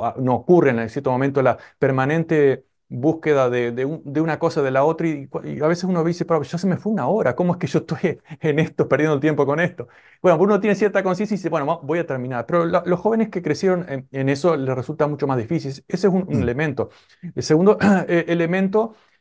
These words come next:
Speaker 1: es que, eh, se discute si existe pensamiento sin lenguaje o, o, o, o en es-, solamente existe con lenguaje. A-, a-, más allá de, de esa discusión, podemos decir que realmente no existe un pensamiento medianamente sofisticado y profundo sin lenguaje.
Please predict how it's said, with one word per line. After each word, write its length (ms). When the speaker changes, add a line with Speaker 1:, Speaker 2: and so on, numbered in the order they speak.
Speaker 1:
es 160
que, 260
eh, 440
se 160
discute 360
si 140
existe 360
pensamiento 460
sin 140
lenguaje 540
o, 340
o, 100
o, 360
o 260
en 80
es-, 240
solamente 440
existe 280
con 180
lenguaje. 480
A-, 240
a-, 160
más 220
allá 240
de, 220
de 160
esa 140
discusión, 500
podemos 280
decir 260
que 200
realmente 420
no 60
existe 300
un 120
pensamiento 680
medianamente 1200
sofisticado 720
y 60
profundo 380
sin 260
lenguaje. 560